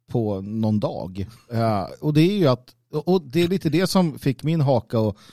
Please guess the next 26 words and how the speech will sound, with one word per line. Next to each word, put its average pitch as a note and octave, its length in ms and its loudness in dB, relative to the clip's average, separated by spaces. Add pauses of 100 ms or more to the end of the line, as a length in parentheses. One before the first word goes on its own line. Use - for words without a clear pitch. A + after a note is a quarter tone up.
(600)
sakta - 440 -4
sjunka B2+ 340 -4
ner. G2+ 220 -2
Det A#2+ 120 0
är C3+ 40 0
det C#3 80 0
att A2+ 140 -2
man, A#2 260 -4
man A#2 220 -2
stuvar A2+ 420 -2
in G#2+ 160 -2
allt A#2 680 -6
i F#2+ 400 -6
Ryssland. G#2 480 -4
Alltså A#2 180 -2
att A2+ 160 -6
allt D3+ 520 -2
är F#2 240 -2
Rysslands, F#2 720 -6 (640)
eh, F#2 200 -4
hittepå A2+ 600 -4
eller G#2+ 120 -4
finansiering. G#2 560 -6
Det A#2+ 80 -2
vill A#2+ 80 -2
säga A2+ 360 -2